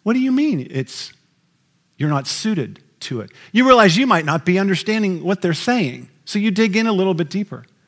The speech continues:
and come to find out a longtime associate of theirs has been promoted or is,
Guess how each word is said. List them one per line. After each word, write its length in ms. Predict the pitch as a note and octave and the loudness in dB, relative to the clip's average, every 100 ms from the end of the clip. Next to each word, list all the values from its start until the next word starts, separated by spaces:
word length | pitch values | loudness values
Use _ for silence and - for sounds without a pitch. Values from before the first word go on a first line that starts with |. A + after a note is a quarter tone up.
| _ _ _ _ _ _ _ _ _ _ - | _ _ _ _ _ _ _ _ _ _ -14
and 80 | C3+ | -2
come 200 | D#3 C#3+ | -2 -2
to 40 | |
find 320 | - E3 D#3+ | -2 0 2
out 320 | F3+ F3+ - _ _ - | 2 2 -2 _ _ -8
a 60 | |
longtime 600 | C3+ D#3+ F3 - F#3+ F3+ D#3 | -2 0 0 -2 -2 0 0
associate 500 | - B3 B3 D#3+ A#2+ | 0 0 0 0 -2
of 140 | G#2+ | -2
theirs 460 | A2+ G#2 A2 - - _ _ _ _ _ - | -6 -8 -10 -14 -18 _ _ _ _ _ -14
has 200 | B2 A2 | -10 -6
been 200 | C#3+ C#3 | -2 -2
promoted 560 | - D#3 G3+ A#3 D3 | -2 2 4 4 2
or 180 | B2 B2+ | 0 0
is, 120 | A#2 | -2